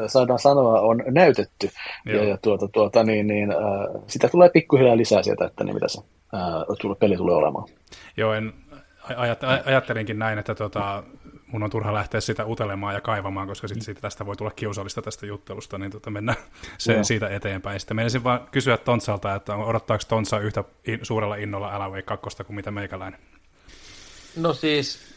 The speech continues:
Speaker 3: se eka peli oli ihan
Speaker 1: Tontsa vastaa
Speaker 3: jees.
Speaker 1: harkiten.
Speaker 3: <laughs> Ei siis, ky-, kyllä se kiinnostaa, siis visuaalisesti näyttää oik-, oikein upealta. Ainut, mikä vähän huolestuttaa, että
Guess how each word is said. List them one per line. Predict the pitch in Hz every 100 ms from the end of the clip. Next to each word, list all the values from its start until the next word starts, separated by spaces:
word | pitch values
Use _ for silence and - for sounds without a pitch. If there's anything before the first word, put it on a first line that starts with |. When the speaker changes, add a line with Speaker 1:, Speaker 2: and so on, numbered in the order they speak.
| - -
Speaker 3:
se | - 131
eka | 135 - 104
peli | 135 147 156
oli | 151 135 -
ihan | 135
Speaker 1:
Tontsa | 110 165
vastaa | 165 160 156
Speaker 3:
jees. | 156
Speaker 1:
harkiten. | 160 143 131 117
Speaker 3:
<laughs> | - - - - - - - 160 - - 160 196 165 185 170 - 185 156 - 147 135 - - - - - -
Ei | 123
siis, | 117 -
ky-, | - 107
kyllä | 127
se | 135
kiinnostaa, | - 143 98 90 - 85
siis | 92 - _ _ _ -
visuaalisesti | 127 131 107 98 101 107
näyttää | 107 101 - 92
oik-, | 92 92
oikein | 104 - 95
upealta. | 98 92 85 - - - - _
Ainut, | - 110 104
mikä | 101 101
vähän | 113 104
huolestuttaa, | 107 98 107 - - 95
että | -